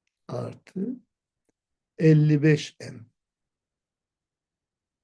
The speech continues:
Bir daha denetleyelim. Acaba yanlış mı yazdık? Doğru mu? Tekrar edelim.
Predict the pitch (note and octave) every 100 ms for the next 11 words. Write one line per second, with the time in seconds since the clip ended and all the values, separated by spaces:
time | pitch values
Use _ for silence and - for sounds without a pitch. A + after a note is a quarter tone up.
0 | _ _ _ _ _ _ _ _ _ _
1 | _ - D#4 F#3+ D#3+ C3+ D3+ D3 D3 -
2 | D3 C3+ B2+ - - C#3+ C#3 C3 E3+ D3
3 | C#3+ D3 D3 - C3 B2 A2+ A2 F#3+ G3
4 | - D3 C3 B2 B2 D3+ - B2+ A2+ A#2
5 | G#3 B3